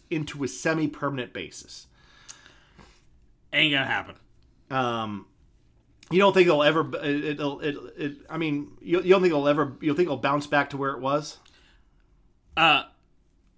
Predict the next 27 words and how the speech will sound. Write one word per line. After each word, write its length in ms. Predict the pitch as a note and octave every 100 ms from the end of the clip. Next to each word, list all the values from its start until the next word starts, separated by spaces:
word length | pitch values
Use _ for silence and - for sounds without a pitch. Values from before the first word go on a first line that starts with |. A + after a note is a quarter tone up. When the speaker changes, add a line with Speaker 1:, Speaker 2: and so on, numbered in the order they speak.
| _ _ _
Speaker 2:
I 120 | A#3+
mean, 200 | B3 A3+
I 120 | G#3+ G3+
don't 200 | G3+ F#3+
know 180 | F3+
if 120 | F3 F#3
it'll 180 | E3+
ever 160 | D#3 C#3
do 120 | D3
that. 260 | D3+ D3 - _ _ _ _ -
At 220 | D#3 D#3
least 400 | F3+ F#3+ - -
in 200 | E3 D#3+
the 80 | D#3
next 340 | D#3 D3+ -
two 100 | F3+
years, 320 | E3 C#3 D#3+ -
I 140 | C#3+ D#3
don't 240 | D#3+ C#3+
see 260 | - D3+ C3
a 40 |
major 440 | B2 C3 C3+ C#3
loss 380 | A2+ A2+ A2+ -
in 140 | A2+ A2
shelf 380 | - A#2 A#2
space 360 | - - D3+ D3
coming 380 | - D3+ D#3